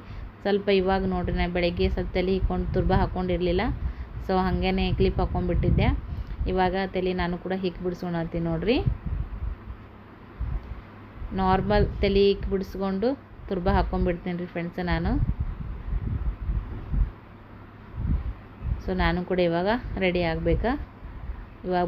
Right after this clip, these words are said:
ಮಗಳದು ಕೂಡ ಎಲ್ಲ ರೆಡಿ ಆಯ್ತು ನೋಡ್ರಿ. ಇನ್ನು ನಾಲ್ಕು ನಿಮಿಷ ಟೈಮ್ ಆಯ್ತು ನೋಡ್ರಿ ಫ್ರೆಂಡ್ಸ್. ಮನೆ ಚಾವಿ ಹಾಕಿ ಇವಾಗ ಸ್ಕೂಲಿಗೆ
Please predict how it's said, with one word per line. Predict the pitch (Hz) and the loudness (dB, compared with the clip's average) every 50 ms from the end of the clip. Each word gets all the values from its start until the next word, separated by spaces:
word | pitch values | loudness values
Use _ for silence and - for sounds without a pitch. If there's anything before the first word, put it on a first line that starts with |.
| 185 180 | 2 0
ಮಗಳದು | 180 175 180 190 180 190 185 - | 0 0 2 2 2 2 2 2
ಕೂಡ | 190 185 185 180 | 2 4 4 4
ಎಲ್ಲ | 180 180 180 180 | 4 4 4 2
ರೆಡಿ | 175 170 180 190 190 | 2 2 4 4 4
ಆಯ್ತು | 180 180 175 - 175 170 | 4 2 0 0 -2 -2
ನೋಡ್ರಿ. | 170 170 175 202 254 330 339 - - - - - - - - - - - - - - - - - - - - - - - - - - - - - - - - - - - - - - - - 180 | 0 0 0 0 0 0 -2 -6 -12 -18 -18 -18 -18 -20 -20 -20 -20 -20 -20 -20 -20 -20 -20 -20 -20 -20 -20 -20 -20 -18 -18 -18 -18 -18 -18 -18 -18 -18 -18 -18 -18 -18 -18 -18 -12 -8 -4 -2
ಇನ್ನು | 180 180 185 185 185 | -2 0 0 2 2
ನಾಲ್ಕು | 180 175 175 185 185 - 196 190 | 2 4 4 2 2 2 0 0
ನಿಮಿಷ | 185 190 190 220 220 214 - | 0 0 2 2 2 2 4
ಟೈಮ್ | 190 185 180 185 185 | 2 2 2 2 0
ಆಯ್ತು | 180 180 - - 175 | -2 -2 -2 -4 -4
ನೋಡ್ರಿ | 170 170 - 175 - | -2 -2 -2 -2 -2
ಫ್ರೆಂಡ್ಸ್. | - 170 170 175 - 202 220 302 - - - - - - - - - - - - - - - - - - - - - - - - 185 | -2 -2 -4 -2 -2 -2 -2 -2 -2 -4 -6 -8 -8 -8 -10 -10 -10 -8 -6 -6 -6 -6 -8 -8 -10 -14 -16 -16 -16 -12 -8 -4 -2
ಮನೆ | 180 175 175 170 - | -2 0 0 0 2
ಚಾವಿ | 196 180 165 170 180 185 | 4 4 4 4 2 2
ಹಾಕಿ | 180 170 165 - - 247 285 - - - - - - - - - - - - - 190 | 2 0 0 -2 -2 -4 -4 -4 -6 -6 -6 -6 -6 -6 -6 -6 -8 -8 -6 -4 -2
ಇವಾಗ | 185 185 180 180 202 226 254 254 - - - - | 0 0 0 0 0 0 -2 -4 -8 -14 -16 -12
ಸ್ಕೂಲಿಗೆ | - - - 190 190 185 185 185 208 | -6 -2 0 2 2 4 4 4 4